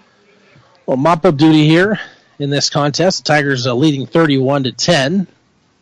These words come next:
Broke this game wide open with a ninety-yard kickoff return for a touchdown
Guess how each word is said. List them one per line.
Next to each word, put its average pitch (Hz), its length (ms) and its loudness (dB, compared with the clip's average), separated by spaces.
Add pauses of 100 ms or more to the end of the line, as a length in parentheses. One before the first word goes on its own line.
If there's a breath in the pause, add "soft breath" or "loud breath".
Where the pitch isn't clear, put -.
(2250)
Broke 123 180 -12
this 139 200 -6
game 139 260 -2
wide 127 320 0
open 160 280 0
with 123 120 -2
a 123 80 -2
ninety-yard 156 680 4
kickoff 156 460 0
return 156 360 -2
for 139 100 -2
a 120 40 -4
touchdown 135 560 0